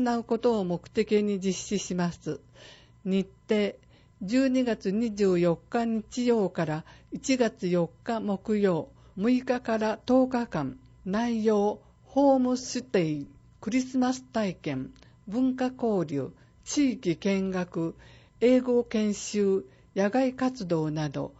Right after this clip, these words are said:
研修国、オーストラリア、カナダ、フィリピン、サイパン、カンボジア。対象、小学三年から高三の方まで。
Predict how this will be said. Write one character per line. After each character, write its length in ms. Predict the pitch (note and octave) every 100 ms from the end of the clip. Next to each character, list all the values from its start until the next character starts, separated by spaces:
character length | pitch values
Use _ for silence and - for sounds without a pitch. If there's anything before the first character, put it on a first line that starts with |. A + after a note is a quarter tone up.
| - - - -
研 260 | B3+ C4
修 320 | B3+ C4 B3 G#3
国、 440 | E3 - D3 C#3+ - - _ -
オ 220 | A#3 B3+
ー 20 |
ス 100 | -
ト 200 | - A#3
ラ 140 | A3
リ 240 | F#3+ D#3 C#3
ア、 140 | C3 - - _
カ 160 | - C4+
ナ 180 | A3 F3
ダ、 240 | - - - _ _
フ 100 | C#4
ィ 40 |
リ 140 | B3 G#3+
ピ 220 | - D3
ン、 140 | C3 - - _ _
サ 280 | - - B3+
イ 100 | A3+
パ 200 | - D#3
ン、 140 | C#3+ - - -
カ 160 | A3
ン 120 | A3 G3+
ボ 140 | G3+
ジ 220 | F3+ F3+
ア。 140 | F3 - - - _ _ - - -
対 240 | A3+ A3+ A3
象、 400 | - G#3+ G3 - - - -
小 340 | - C4 C4+
学 220 | B3+ B3+
三 400 | - - A#3 A#3
年 240 | A3+ A3 G#3
か 140 | G3+
ら 220 | F#3+ F#3+ -
高 220 | C4 C4
三 320 | C4 A#3+ A3+
の 100 | A3
方 280 | - G#3 G3
ま 160 | E3+ C#3
で。 220 | C3+